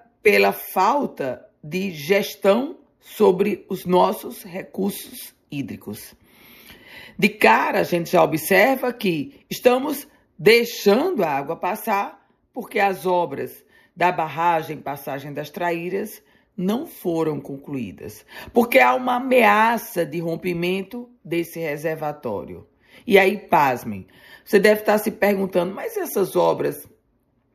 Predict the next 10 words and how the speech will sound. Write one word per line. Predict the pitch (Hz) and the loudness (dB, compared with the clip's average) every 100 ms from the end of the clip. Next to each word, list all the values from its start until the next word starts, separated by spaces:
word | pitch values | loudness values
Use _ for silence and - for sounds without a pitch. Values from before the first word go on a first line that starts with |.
| _ _ _ - - - | _ _ _ -20 -20 -2
elas | 190 196 196 185 - | 2 4 6 2 2
não | 190 | 2
estão | 190 196 180 | 2 0 0
concluídas | 190 180 185 180 160 175 | 0 -2 0 -2 -2 -6
porque | - 185 196 | -6 -6 -4
começaram | 170 185 180 - 165 165 160 | -4 -4 -4 -2 0 0 0
mês | 165 185 | 0 0
passado | - 175 170 - 233 302 392 | 0 0 0 -2 -2 -2 -4
ou | 440 | -6
começaram | 415 403 359 - 220 202 190 185 | -4 -6 -6 0 4 4 4 0